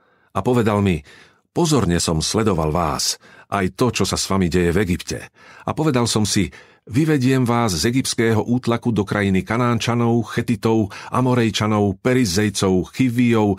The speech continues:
a Jebúsejov, do krajiny oplývajúcej mliekom a medom.“ Keď poslúchnu tvoj hlas,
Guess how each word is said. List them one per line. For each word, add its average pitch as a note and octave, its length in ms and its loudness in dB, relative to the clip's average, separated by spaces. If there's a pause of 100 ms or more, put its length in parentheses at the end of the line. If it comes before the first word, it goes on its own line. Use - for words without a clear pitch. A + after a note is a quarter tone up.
(120)
a G2 80 -2
Jebúsejov, G2 840 -2 (340)
do - 160 0
krajiny A#2+ 400 0
oplývajúcej G2+ 800 0
mliekom B2 560 0
a A2+ 140 -2
medom.“ G2+ 420 -2 (1040)
Keď - 240 -2
poslúchnu D3+ 480 2
tvoj F2+ 240 -2
hlas, A#2 320 -2